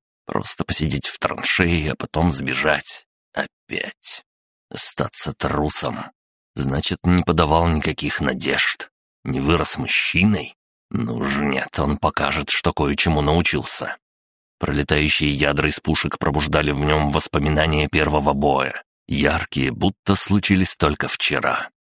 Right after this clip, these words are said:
Сердце падало при каждом пролёте. Одежда промокла от пота. Но страх, хоть и сильный, не мог одолеть раздражение и злость.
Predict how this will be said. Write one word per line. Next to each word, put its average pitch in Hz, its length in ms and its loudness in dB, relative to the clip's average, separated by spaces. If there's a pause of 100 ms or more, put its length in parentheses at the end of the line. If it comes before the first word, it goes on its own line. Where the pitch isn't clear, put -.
(120)
Сердце - 500 -2
падало 71 380 2
при 73 160 0
каждом 73 400 0
пролёте. - 760 -2 (240)
Одежда 71 420 -2
промокла 78 540 2
от - 160 -4
пота. 78 400 2 (440)
Но 71 100 -4
страх, 71 560 -2
хоть - 320 -2
и 76 60 0
сильный, 82 460 2
не 82 140 4
мог 85 220 2
одолеть 78 360 0
раздражение 80 1040 0
и 90 160 -2
злость. 71 720 -2